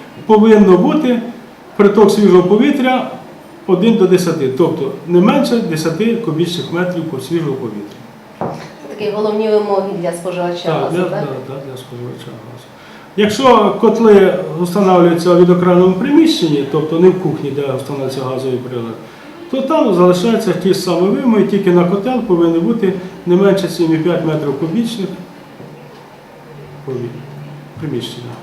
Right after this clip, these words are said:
Speaker 2: Микола Миколаївич, на завершення нашої програми у вас є можливість звернутися до телеглядачів,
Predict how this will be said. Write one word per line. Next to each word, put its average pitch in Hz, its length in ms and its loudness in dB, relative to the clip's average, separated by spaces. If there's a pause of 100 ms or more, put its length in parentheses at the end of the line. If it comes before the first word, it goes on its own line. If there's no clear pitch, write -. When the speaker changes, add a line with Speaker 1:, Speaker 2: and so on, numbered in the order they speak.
(360)
Speaker 2:
Микола 233 280 -6
Миколаївич, 220 520 -6
на 202 100 -6
завершення 208 520 -6
нашої 190 320 -6
програми 202 480 -8
у 185 40 -6
вас 196 240 -8
є 196 180 -2
можливість 190 460 -6
звернутися 180 600 -6
до 202 60 -8
телеглядачів, 240 920 -6